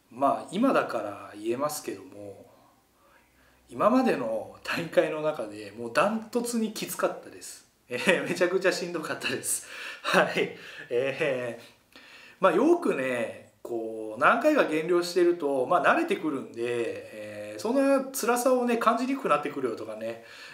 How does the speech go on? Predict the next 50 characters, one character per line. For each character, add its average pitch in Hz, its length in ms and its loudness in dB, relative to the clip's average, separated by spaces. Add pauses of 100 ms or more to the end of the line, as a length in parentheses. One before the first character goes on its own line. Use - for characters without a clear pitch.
え 113 260 -8
ー、 123 40 -2
楽 180 200 4
に 262 100 -2
絞 170 220 0
れ 196 100 2
る 160 80 0
よ 135 40 2
う - 40 2
に 123 40 -6
な 147 100 4
る 151 120 -2
よ 120 120 -2
う - 40 -6
な 113 60 -8
っ 110 120 -10
て 123 100 -10
い 120 40 -2
う - 20 -10
方 147 220 2
も 113 100 -6
い 117 60 -6
た - 100 -2
り - 80 0
す - 140 -6
る 185 120 0
ん 165 40 -6
で 120 100 -6
す - 80 -10
け 110 100 -10
ど 101 120 -12
も、 107 460 -8 (500)
も 143 80 -6
う - 40 -4
私 226 300 2
の 254 140 2
場 240 120 2
合 185 80 4
そ 180 160 -2
ん 226 100 0
な 233 100 4
こ 247 120 2
と 202 80 4
は 127 100 4
な 135 120 0
く - 80 -8
て 180 100 -2
で 104 100 -6
す - 120 -12
ね、 98 400 -12